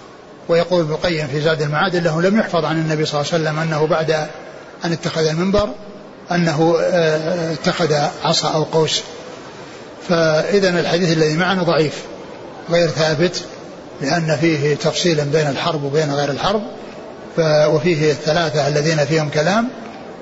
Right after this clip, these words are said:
وأما ذاك الحديث الذي في سنن أبي داود فهو حسن، ولكنه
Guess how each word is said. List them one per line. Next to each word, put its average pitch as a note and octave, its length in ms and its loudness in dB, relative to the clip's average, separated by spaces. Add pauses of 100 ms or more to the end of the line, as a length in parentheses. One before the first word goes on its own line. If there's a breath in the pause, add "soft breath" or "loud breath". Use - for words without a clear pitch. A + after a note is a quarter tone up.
(140)
وأما A3+ 280 4
ذاك E3 200 2
الحديث D3+ 440 2
الذي D#3 260 2
في D3+ 120 0
سنن D#3 260 0
أبي D3 180 2
داود E3 340 4 (720)
فهو F3 200 4
حسن، E3+ 380 0 (760)
ولكنه F3+ 760 4